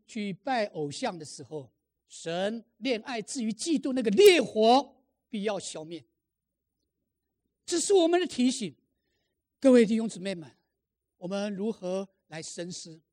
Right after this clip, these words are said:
我们如何学习？其实在圣经当中，我们早熟识的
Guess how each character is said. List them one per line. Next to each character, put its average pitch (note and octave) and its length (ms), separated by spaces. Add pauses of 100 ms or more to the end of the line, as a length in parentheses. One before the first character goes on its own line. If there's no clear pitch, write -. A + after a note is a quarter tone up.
(1300)
我 - 80
们 E3+ 140
如 F3 100
何 D#3+ 220
学 - 260
习？ - 160 (720)
其 A#3 180
实 A3+ 160
在 A#3+ 260 (220)
圣 D4+ 220
经 D4 120
当 C#4+ 160
中， C4+ 220 (160)
我 G3+ 100
们 A#3 200 (200)
早 A3+ 400
熟 C4+ 320
识 E4 220
的 D4 220